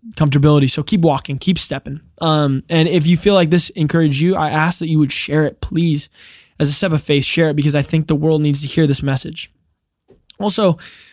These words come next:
quick thing, if no one, this is random, but if no one has, um, Spotify or Apple Music, or maybe you send it to people and they're like, "Oh, I don't have these things." Um, there actually is a YouTube link now. Obviously, it is free to listen to on the website.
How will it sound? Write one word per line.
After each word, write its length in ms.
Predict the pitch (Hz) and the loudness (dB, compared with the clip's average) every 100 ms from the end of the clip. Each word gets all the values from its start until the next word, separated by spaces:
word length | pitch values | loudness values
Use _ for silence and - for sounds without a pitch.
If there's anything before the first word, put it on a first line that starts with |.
| _ | _
quick 260 | - 269 - | 0 0 2
thing, 300 | 165 151 170 | 2 2 0
if 200 | - 147 | -4 -4
no 200 | 170 170 | 0 2
one, 300 | 226 254 185 | 2 2 0
this 140 | 165 156 | 0 -2
is 120 | 147 | 0
random, 280 | 160 147 135 | 2 2 0
but 160 | 143 | -2
if 160 | - 147 | -4 -4
no 120 | 190 | 0
one 140 | 240 196 | 2 2
has, 420 | 196 190 165 160 - | 2 2 0 -2 -4
um, 640 | 165 160 147 131 127 143 - _ _ _ _ _ - - _ _ _ _ _ _ _ _ _ _ | 0 2 2 2 0 -4 -8 _ _ _ _ _ -14 -14 _ _ _ _ _ _ _ _ _ _
Spotify 720 | - 196 196 180 185 170 160 | -4 0 2 2 2 2 2
or 300 | 147 135 131 151 - | 2 2 0 -4 -6
Apple 160 | 175 151 | -2 2
Music, 320 | 151 151 139 | 2 2 2
or 100 | 135 | 0
maybe 200 | 131 143 | 2 2
you 100 | 135 | 2
send 200 | - 151 | 0 -2
it 40 | 135 | 0
to 80 | |
people 180 | 139 135 | 0 2
and 80 | 127 | 2
they're 60 | 127 | 0
like, 80 | |
"Oh, 60 | 170 | 0
I 100 | 170 | 0
don't 140 | 170 | 0
have 220 | 170 185 170 | 0 0 0
these 220 | 175 - | 0 0
things." 400 | 175 165 156 - - - _ | 0 0 0 -4 -16 -20 _
Um, 420 | 156 147 131 123 - | 0 0 0 -2 -2
there 240 | 156 170 | 0 2
actually 340 | 180 196 226 | 2 0 0
is 140 | 208 190 | 2 4
a 40 | |
YouTube 380 | 180 165 156 143 | 4 2 2 2
link 200 | 143 143 | 0 0
now. 180 | 143 151 | -2 -2
Obviously, 540 | 151 156 190 - 190 | -2 -2 0 0 0
it 80 | 160 | 2
is 140 | 160 | 2
free 200 | - 175 | 2 2
to 80 | 160 | 2
listen 240 | 156 - 151 | 2 0 0
to 60 | |
on 100 | 143 | 2
the 80 | 135 | 2
website. 480 | 170 180 190 185 | 2 0 0 -2